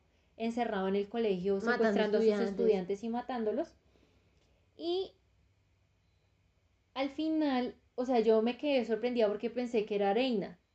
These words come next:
Speaker 2: Ujú.
Speaker 1: la que había aparecido viva después. Pero no era Reina, sino era otra muchacha
Speaker 2: Ujú.
Speaker 1: que está encerrada en la casa y apareció,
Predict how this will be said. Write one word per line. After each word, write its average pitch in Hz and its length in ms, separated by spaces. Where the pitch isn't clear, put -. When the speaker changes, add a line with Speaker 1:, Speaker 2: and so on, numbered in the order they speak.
Speaker 2:
Ujú. 220 500
Speaker 1:
la 226 140
que 226 100
había 208 200
aparecido 202 580
viva 196 520
después. 208 680
Pero 240 200
no 233 120
era 214 200
Reina, 220 400
sino 233 300
era 185 760
otra 214 280
muchacha 214 580
Speaker 2:
Ujú. 202 480
Speaker 1:
que 233 60
está 240 160
encerrada 202 460
en 202 60
la 220 120
casa 220 340
y 277 400
apareció, 202 600